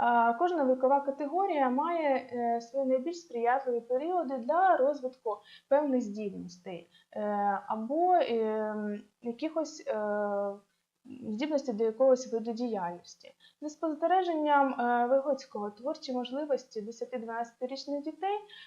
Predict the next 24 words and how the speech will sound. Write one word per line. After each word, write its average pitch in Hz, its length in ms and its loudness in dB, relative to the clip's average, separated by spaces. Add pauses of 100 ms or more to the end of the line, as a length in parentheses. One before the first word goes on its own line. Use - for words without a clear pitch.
найбільш 285 400 2
повною 294 560 2
мірою 254 420 2
проявляються 240 800 2
якраз 233 260 -6
таки - 220 -18
в 214 40 -14
царині 233 460 -4
літератури. 220 720 -12 (260)
А 233 120 0
тому, 311 460 2
е, - 120 -4 (580)
треба 269 280 6
пам'ятати 240 680 -4
про - 120 -14
те, 370 240 -2
що 208 420 -6 (280)
яким 262 400 -2
буде 233 520 0
урок 240 260 -2
літератури 226 760 -4
у 233 80 -10
шостих-восьмих 226 960 -8
класах, 349 440 2